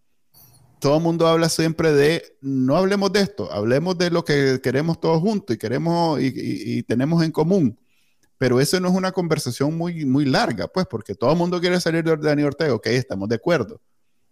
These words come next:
Pero "no hablemos de lo otro", significa que nunca existe la verdadera confianza ni si-, ni la verdadera colaboración. Y el problema es que cuando yo hablo de liderazgo, no necesariamente estoy hablando de un presidente, pues estoy hablando de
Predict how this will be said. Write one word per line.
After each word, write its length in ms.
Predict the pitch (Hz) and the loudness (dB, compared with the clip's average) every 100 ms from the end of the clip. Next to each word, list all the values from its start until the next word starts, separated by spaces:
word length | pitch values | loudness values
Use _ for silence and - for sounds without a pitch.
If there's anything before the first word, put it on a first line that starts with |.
| _ - | _ -4
Pero 460 | 127 120 117 113 | 0 2 2 2
"no 100 | 120 | 2
hablemos 420 | 131 160 180 190 190 | 2 2 2 0 0
de 100 | 185 | 0
lo 140 | 196 190 | 2 4
otro", 460 | 131 127 190 214 _ _ _ _ _ _ - | 2 2 -4 -6 _ _ _ _ _ _ -4
significa 580 | 151 143 135 127 151 | -2 0 0 -2 -4
que 100 | 147 | -2
nunca 360 | 143 135 143 147 | 0 0 0 -2
existe 400 | 139 - 139 147 | -2 -4 -4 0
la 100 | 147 | 0
verdadera 540 | 143 127 110 113 131 | 0 0 0 2 0
confianza 640 | 139 123 - 113 110 113 139 | -2 -6 -4 -2 -2 -2 -2
ni 140 | 135 | -2
si-, 160 | 117 117 | -2 -4
ni 200 | 120 120 | -2 0
la 180 | 117 113 | 2 2
verdadera 600 | 110 113 110 104 107 117 | 0 -2 0 0 0 0
colaboración. 960 | 139 131 131 131 135 - 135 117 156 _ _ _ - _ | 2 2 4 2 0 2 2 2 -2 _ _ _ -20 _
Y 100 | 143 | -2
el 100 | 143 | -2
problema 520 | 143 139 139 180 196 | 2 4 4 2 2
es 140 | 196 196 | 0 -2
que 100 | 185 | -2
cuando 240 | 143 123 | 0 0
yo 140 | 127 156 | 2 2
hablo 180 | 175 | 2
de 120 | 185 180 | 0 2
liderazgo, 520 | 180 170 143 156 160 | 2 2 2 0 -2
no 100 | 147 | -2
necesariamente 640 | 151 151 151 147 143 147 | -4 -4 -4 -2 -2 -4
estoy 160 | 156 143 | -4 -2
hablando 300 | 139 143 151 | -2 0 2
de 80 | 131 | 2
un 120 | 131 | 2
presidente, 680 | 147 - 139 120 123 - | -2 0 2 2 -2 -6
pues 160 | - 104 | -10 -10
estoy 160 | - 113 | -4 -2
hablando 460 | 131 135 139 156 | 0 0 0 0
de 260 | 143 139 | 2 2